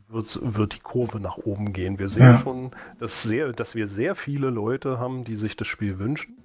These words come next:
Speaker 2: Mhm.
Speaker 1: Ja, das deutet immer darauf hin, dass die Leute auf den Sale warten.
Speaker 2: Ja.
Speaker 1: Aber, und, und von daher bin ich guter Dinge.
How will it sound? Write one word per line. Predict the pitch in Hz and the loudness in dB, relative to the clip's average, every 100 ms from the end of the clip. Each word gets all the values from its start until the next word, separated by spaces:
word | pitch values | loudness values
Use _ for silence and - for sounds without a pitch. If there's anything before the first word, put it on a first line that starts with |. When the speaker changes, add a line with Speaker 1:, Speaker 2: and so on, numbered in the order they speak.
| - - - - - - | -20 -20 -20 -20 -14 6
Speaker 2:
Mhm. | 123 | 6
Speaker 1:
Ja, | 101 | 6
das | 135 107 - - | 2 -2 -6 -4
deutet | 107 117 113 | -2 -2 -4
immer | 120 113 | -6 -4
darauf | 113 98 - | -4 -6 -4
hin, | 123 139 - - _ _ - _ - | -4 -4 -8 -20 _ _ -20 _ -20
dass | 110 | -12
die | - | -2
Leute | 107 107 104 | 0 0 -2
auf | 104 - | -6 -8
den | 104 | -8
Sale | - 120 135 | -4 -2 -2
warten. | 131 147 131 - - - - _ _ - | -4 -6 -10 -16 -20 -18 -18 _ _ -2
Speaker 2:
Ja. | 113 135 - - - _ _ - - | 2 2 -2 -10 -20 _ _ -18 -4
Speaker 1:
Aber, | 120 123 123 120 120 - | 0 0 0 -2 -2 -2
und, | 127 117 - | -2 -2 -4
und | 120 110 | -2 -2
von | - 104 | -4 -8
daher | - 98 101 98 | -4 -4 -2 -4
bin | 95 92 | -6 -8
ich | - | -6
guter | 107 - 90 | -6 -6 -6
Dinge. | 110 90 98 | -6 -6 -6